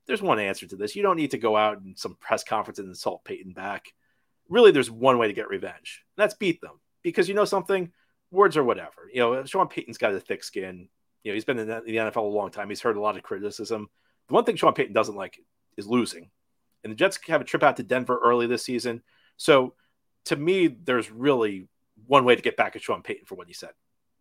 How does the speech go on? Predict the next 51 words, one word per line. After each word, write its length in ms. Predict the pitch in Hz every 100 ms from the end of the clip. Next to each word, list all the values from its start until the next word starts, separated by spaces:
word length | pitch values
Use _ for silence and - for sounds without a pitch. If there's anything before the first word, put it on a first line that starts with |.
| _ _ _ -
Go 120 | 165
out 100 | 165
and 100 | 147
beat 160 | 165 165
him. 160 | 170 _ -
And 120 | 131
in 100 | 165
the 60 |
process, 460 | 160 165 185 131 110
you 80 | 120
will 120 | 127
prove 220 | - 127
him 120 | 120
wrong. 220 | 139 151 - _ _ _ _ -
In 60 |
the 60 | 123
process, 380 | 160 180 - 131
you 80 |
will 80 | 113
show 240 | - 165 156
that 140 | 95
this 140 | -
team 360 | - 110 101 98 _ _ _ _
is 120 | 110
focused 280 | 131 - 98
on 120 | 92
winning, 280 | 117 107 76
that 100 | 92
this 120 | 101
team 180 | - 104
is 60 | 92
not 180 | 110 95
just 180 | 101
focused 320 | - 117 104 107
on 120 | 95
hard 260 | 107 90
knocks. 340 | 90 92 104 -
This 160 | 101
team 180 | - 98
is 60 | 87
not 180 | 95 -
focused 300 | 98 - 104
on 220 | 92 90 _ _ _ _ _
off-season 460 | 117 110 120 98 95
hype. 340 | 101 104 - - _ _ _ _ _ -
That's 160 | 170 -
the 60 |
way 100 | 196
to 60 | 160
do 180 | 165 151
it. 120 | 85